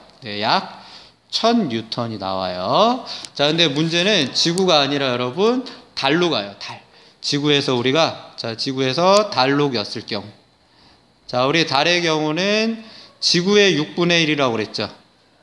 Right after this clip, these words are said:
지구의 육분의 일. 자, 그러면 일 킬로그램인 물체를, 자, 달로 갖고 가면, 네, 얼마가 나오냐면은 육분의 십 뉴턴.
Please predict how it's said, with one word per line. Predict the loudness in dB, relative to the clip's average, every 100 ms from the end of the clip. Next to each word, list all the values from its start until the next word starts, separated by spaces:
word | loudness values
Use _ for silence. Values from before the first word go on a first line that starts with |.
| _ _ _
지구의 | -10 -6 -6 -6 -4 0 2 2 -2 -12 -20 -20 -20 -18 -10
육분의 | -8 -8 -6 -2 0 2 2 0 -4 -14 -6
일. | 0 0 -2 -14 -18 -20 -20 -20 -18
자, | -2 0
그러면 | 2 2 2
일 | 2 2
킬로그램인 | 4 6 6 4 4 0
물체를, | 0 -2 0 2 2 0 -4 -14 -20 -20 -6
자, | -4 -2
달로 | 0 0 0 0
갖고 | -2 -2 -4
가면, | -2 0 0 2 0 -4
네, | -2 0
얼마가 | 0 2 2
나오냐면은 | 0 -2 -4 -4 -2 0 -2 -6 -20 _ _
육분의 | -14 -14 -8 -4 0 2 2 -2 -14 -20 -20 -16
십 | -6 -2 0
뉴턴. | 2 0 -2